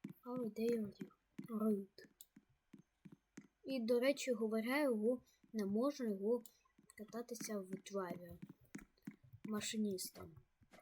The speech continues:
Його написали правила, що його не можна його кататися. Ну, окей, я його зразу с-, та... я зразу піду до Fighter Road. Так, вантажівки,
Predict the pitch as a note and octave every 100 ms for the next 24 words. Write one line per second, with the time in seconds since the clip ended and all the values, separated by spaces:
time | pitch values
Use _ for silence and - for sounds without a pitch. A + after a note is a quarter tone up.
0 | _ _ _ _ - - - - - -
1 | - - - - - _ - E5 - G4
2 | F#4 _ - - _ _ _ - G3 A3
3 | C#4+ - - - _ A#3 A3 A3 - B3
4 | A#3 A3 B3+ C#4 D4+ A#3 G#3 - G#3 G#3
5 | C4 G#3+ F#3+ A#3 B3 G#3 F#3 _ - -
6 | _ - F#3 G3+ B3+ G#3 - - - -
7 | A3 - - - - F#3+ G#3+ D4+ E4+ -
8 | C4+ - B3+ G#3 F#3 G#3+ C#4 C#4+ G#3+ A#3+
9 | B3 - - _ - G#3+ A3+ A#3+ G#3 -
10 | - - - _ - - _ - - -
11 | _ _ _ - A3+ C#4 A#3+ A3 B3 A3
12 | G3+ G3 F#3+ F#3 G3 F#3+ F#3 F#3 F#3 F3+
13 | F#3+ - - _ - - F#3+ F3+ F3+ -
14 | G3 F#3+ F#3+ G3 F#3 F3+ G3+ B3+ D#4+ D#4
15 | - E4 E4